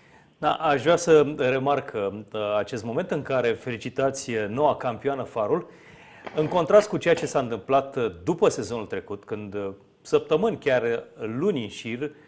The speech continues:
Gigi Becali a refuzat să vă considere campioni ai României. El a rostit de mai multe ori în spațiul public faptul că, uh, F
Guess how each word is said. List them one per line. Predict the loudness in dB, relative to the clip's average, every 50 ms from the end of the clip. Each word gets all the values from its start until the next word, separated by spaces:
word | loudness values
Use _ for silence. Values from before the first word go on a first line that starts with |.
| -20 -20 _ _ _ _ _ -12
Gigi | -8 -6 0 2
Becali | 2 2 4 6 4 6 6 4 0 -2 -6 -10 0
a | 4 4 4
refuzat | 6 4 2 0 -4 -4 2 4 4 4 4 -2
să | -2 2 2 2
vă | 4 4 2 0
considere | 0 -4 -8 -8 -8 -8 -6 0 2 4 4 6 4 4 2 0 -4 -10 -20 -20 -20 _ _ _
campioni | -2 -2 -2 2 0 0 2 2
ai | 4
României. | 4 4 4 2 0 -2 -2 -4 -6 -10 -14 -18 -20 _ _ _ _ _ _ _ _
El | _ -12 -6 -4 -2 2 4
a | 4 4 6 4 4 2 0 -2 -4
rostit | -6 -6 -6 -6 -4
de | -4 -4
mai | -4 -4
multe | -4 -6 -8 -6 -4 -4
ori | -4 -4
în | -6
spațiul | -8 -6 -8 -8 -8 -10 -14 -12
public | -8 -8 -8 -4
faptul | -2 -4 -4 -4 -6 -10 -10
că, | -6 -4 0 0 0 0 -2 -12 -20 -20 -20 -20 -20 -20 -20 -20 -20 _
uh, | -6 -4 -2 0 0 0 0 0 0 0 -2 -2 -6 -8 -10
F | -6 -6